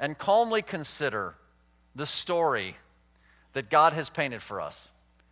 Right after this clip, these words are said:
that he would speak to our hearts and that he would show us these specific steps that we can take. Today, what I'm gonna do, and if you glance at your notes that are prepared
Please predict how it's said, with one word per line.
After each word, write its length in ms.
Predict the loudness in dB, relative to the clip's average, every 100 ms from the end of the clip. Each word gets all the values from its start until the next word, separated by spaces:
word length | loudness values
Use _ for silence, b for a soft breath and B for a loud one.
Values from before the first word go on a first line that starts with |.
| _ _ _ -2
that 120 | -2
he 120 | 0
would 120 | -2
speak 380 | -4 -4 -4 -2
to 140 | 2
our 140 | 4 4
hearts 360 | 2 0 0
and 100 | -6
that 100 | -6
he 120 | -4 -6
would 140 | -4
show 400 | -4 4 6 8
us 240 | 4 4
these 360 | -2 -2 -2 -2
specific 640 | -4 -4 -6 -4 -4 -2
steps 500 | -4 0 4 4 2
that 120 | -8 -6
we 100 | -6
can 180 | -8
take. 460 | -2 -2 -2 -6 -20 _ b b b b b b b b
Today, 540 | 0 8 10 10 6 -6 _ _ _ _ _
what 180 | -2 4
I'm 120 | 4
gonna 200 | 2 -2
do, 340 | 0 -2 0 0
and 180 | 0
if 160 | -2 -6
you 120 | -10
glance 360 | -2 2 2 0
at 80 | -6
your 140 | -4
notes 300 | 0 -2 -2
that 100 | -4
are 100 | -4
prepared 560 | -6 -6 -2 -2 -4